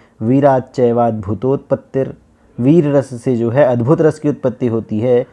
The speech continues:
और विभत्स रस से भयानक रस की उत्पत्ति होती है। तो मूल में चार ही रस हैं,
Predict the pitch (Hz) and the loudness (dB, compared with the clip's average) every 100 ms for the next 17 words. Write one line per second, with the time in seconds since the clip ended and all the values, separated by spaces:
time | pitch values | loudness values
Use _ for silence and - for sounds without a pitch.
0 | _ 139 139 139 139 175 175 151 123 - | _ 0 2 0 0 -2 0 0 0 -2
1 | 127 160 135 135 139 123 120 - 120 - | -2 0 0 2 2 2 0 -2 -4 -2
2 | 110 120 113 104 110 107 101 - _ 151 | -4 -2 -2 -2 -2 -4 -6 -16 _ 2
3 | 143 156 180 165 143 127 151 156 156 139 | 4 6 4 2 0 0 0 2 0 0
4 | 135 123 | -4 -4